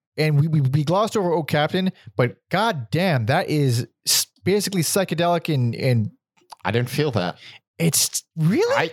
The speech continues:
Speaker 2: I think I was just in, I was like, "Ugh, f-, fucking Swallow. All right, this closer better be good."
Speaker 1: Uh,
Speaker 2: And I was just like, "That's it?"
Speaker 1: if you're not, yeah, if you're not swayed by Swallow,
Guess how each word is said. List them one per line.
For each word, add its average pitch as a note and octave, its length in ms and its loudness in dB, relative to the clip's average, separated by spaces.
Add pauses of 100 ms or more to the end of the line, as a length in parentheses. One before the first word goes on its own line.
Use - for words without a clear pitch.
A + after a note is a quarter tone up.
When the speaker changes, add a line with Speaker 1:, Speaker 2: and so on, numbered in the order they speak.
Speaker 2:
I B2+ 100 0
think G3+ 320 -2
I E3 100 0
was C#3+ 220 -2
just - 580 0 (120)
in, A2 260 0 (200)
I F2+ 100 -2
was F#2 260 -2
like, F2 320 -2 (220)
"Ugh, G#2 340 0
f-, - 380 -14 (100)
fucking G#2+ 420 -4
Swallow. G2+ 840 -2
All C3 180 -2
right, G2+ 240 -2
this B2 180 -2
closer A#2 500 -2
better G2 260 0
be F#2 140 -6
good." F#2+ 380 -2 (200)
Speaker 1:
Uh, C3 640 0
Speaker 2:
And A#2 100 0
I A#2+ 100 0
was A#2+ 180 -2
just - 180 0
like, G2+ 300 -2
"That's - 260 -2
it?" D3 260 0
Speaker 1:
if D3 140 0
you're G3 140 0
not, A3+ 240 0
yeah, F3+ 160 0
if C#3+ 100 -2
you're A3+ 80 0
not D#3 320 -2
swayed E3 380 0
by C#3+ 100 2
Swallow, C3+ 680 0